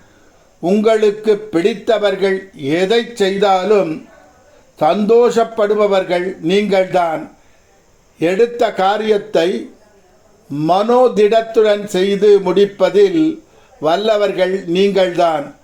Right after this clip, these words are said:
பல கோடி மக்கள் உங்கள் பின்னே வரும் அளவு ஆற்றல் மிக்கவர்கள் நீங்கள்தான்.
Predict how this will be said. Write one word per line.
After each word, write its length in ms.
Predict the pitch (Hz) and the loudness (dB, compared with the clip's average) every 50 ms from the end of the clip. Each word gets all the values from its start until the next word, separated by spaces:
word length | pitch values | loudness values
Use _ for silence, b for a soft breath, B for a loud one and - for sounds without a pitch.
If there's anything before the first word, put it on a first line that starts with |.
| _ _ _ _ _ - - - - - - - - - _ _ - - - _ _ _ _ | _ _ _ _ _ -20 -20 -20 -20 -20 -20 -20 -20 -20 _ _ -20 -20 -20 _ _ _ _
பல 360 | - 156 170 190 220 233 226 | -2 -2 0 0 0 0 0
கோடி 380 | 220 220 233 247 254 247 247 233 | 2 2 4 4 4 4 2 0
மக்கள் 520 | 208 196 190 - - - 240 226 208 190 175 175 - - - _ _ _ _ - | 0 0 -2 -4 -4 -2 -2 0 0 0 -2 -4 -8 -10 -16 _ _ _ _ -6
உங்கள் 440 | 190 196 226 220 214 214 208 202 196 | -2 -2 0 0 0 2 2 0 0
பின்னே 500 | 196 190 208 220 240 240 247 240 233 220 | 0 0 0 2 2 2 2 2 0 0
வரும் 480 | 185 180 175 190 208 220 220 220 - | 0 0 2 2 2 2 0 -2 -4
அளவு 500 | - 190 170 185 190 202 196 196 220 214 196 185 175 170 170 175 - - b b b b b b _ - | -4 -2 0 0 0 0 2 2 2 2 2 2 0 -2 -4 -6 -8 -16 b b b b b b _ -2
ஆற்றல் 600 | 147 175 208 233 226 - - - 226 214 208 202 | -2 0 0 -2 -4 -6 -2 0 0 0 0 0
மிக்கவர்கள் 880 | 190 190 190 190 - 214 196 190 180 175 160 156 165 165 175 196 - - - | 0 -2 -2 -2 -2 -2 0 0 0 -2 -2 -2 -2 -2 -2 -4 -10 -12 -8
நீங்கள்தான். 1000 | - 165 202 220 220 202 190 196 190 185 175 165 180 170 160 151 143 147 143 | -4 -2 0 0 0 0 0 0 0 0 0 0 0 0 0 -2 -6 -10 -14